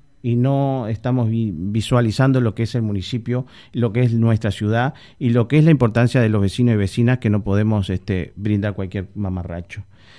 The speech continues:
Entonces, me parece que lo que tenemos que apuntar es a candidatos que tengan ciertas cualidades como para poder llevar a, adelante. Porque si no, ya vamos a ver los fracasos que hemos visto.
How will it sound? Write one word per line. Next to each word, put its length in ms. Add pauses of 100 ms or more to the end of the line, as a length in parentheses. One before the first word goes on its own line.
(140)
Entonces, 640
me 200
parece 320
que 120
lo 140
que 80
tenemos 260
que 100
apuntar 520
es 300
a 100
candidatos 640 (320)
que 120
tengan 540 (200)
ciertas 440
cualidades 800 (320)
como 240
para 200
poder 240
llevar 520
a, 400
adelante. 540
Porque 240
si 100
no, 100
ya 140
vamos 300
a 60
ver 120
los 120
fracasos 380
que 80
hemos 200
visto. 360